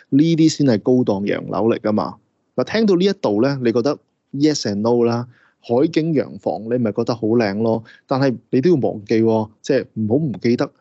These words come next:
香港都有條村叫杏花村，每年水浸呢，總係會有杏花村粉嘅。如果你個雄安新區做得好嘅，噉你咪變咗一個海景洋房；如果做得唔好呢，就條條村呢都係杏花村嚟㗎啦。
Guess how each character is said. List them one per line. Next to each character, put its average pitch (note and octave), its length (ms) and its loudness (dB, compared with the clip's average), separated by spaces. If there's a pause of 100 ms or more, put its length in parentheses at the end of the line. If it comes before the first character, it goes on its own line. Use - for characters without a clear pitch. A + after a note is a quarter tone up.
(180)
香 E3 240 -2
港 A#2 180 -2
都 C3 80 2
有 C3 60 2
條 A#2+ 140 -2
村 C3+ 300 2
叫 A2+ 140 0
杏 F#2+ 300 -6
花 B2 180 -2
村， B2+ 320 0 (200)
每 D3+ 260 4
年 A#2+ 200 4
水 D3+ 300 2
浸 F3 200 0
呢， F#3 100 2
總 C3+ 300 -4
係 A#2+ 300 0
會 A#2 120 4
有 A#2+ 120 2
杏 A2+ 340 -4
花 D3 200 0
村 C#3 260 0
粉 G2+ 260 -4
嘅。 A#2 120 2 (380)
如 D#3+ 140 2
果 C4 140 4
你 C#4 80 2
個 A3 100 0
雄 C3+ 300 -2
安 B3+ 200 0
新 B3 280 -4
區 B3 220 0
做 D#3 180 2
得 G#3 80 0
好 B2 200 -2
嘅， D3+ 340 2
噉 B2 200 -6
你 D#3+ 100 2
咪 A2 160 0
變 B2 240 2
咗 B2 180 2
一 C#3+ 60 0
個 A#2 180 -2
海 A2+ 380 -2
景 B2 220 -2
洋 A2+ 260 -2
房； G2+ 240 -4 (320)
如 B2+ 140 4
果 A3+ 100 2
做 A2+ 220 0
得 F3+ 100 0
唔 A#2+ 160 -2
好 A2 180 2
呢， E3 120 0
就 C3 120 -2
條 A2 400 0
條 G#2 240 -2
村 D#3 280 2
呢 D#3+ 120 0
都 D#3 140 0
係 G2+ 180 -4
杏 G#2 300 -6
花 A#2+ 200 -2
村 A#2 220 -2
嚟 - 160 -6 (400)
㗎 G2 80 -6
啦。 G2+ 180 -2